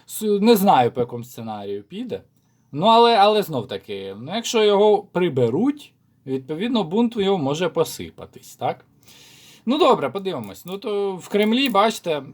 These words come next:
до речі, Кано перевернуто, це ж про те, що, ну, відсутність ясної думки, ясного розуму, будемо так говорити, окрім іншого. Ну, то, бачите, хаос,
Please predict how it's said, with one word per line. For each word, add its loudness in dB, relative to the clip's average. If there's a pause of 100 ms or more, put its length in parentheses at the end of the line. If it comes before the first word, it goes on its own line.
до -4
речі, 0
Кано 2
перевернуто, -4
це -12
ж -14
про -8
те, -4
що, -8
ну, -4 (1080)
відсутність 0
ясної 2
думки, -10 (120)
ясного -2
розуму, -4
будемо -10
так -6
говорити, -12
окрім -6
іншого. -14 (140)
Ну, -2
то, 0
бачите, 0
хаос, -2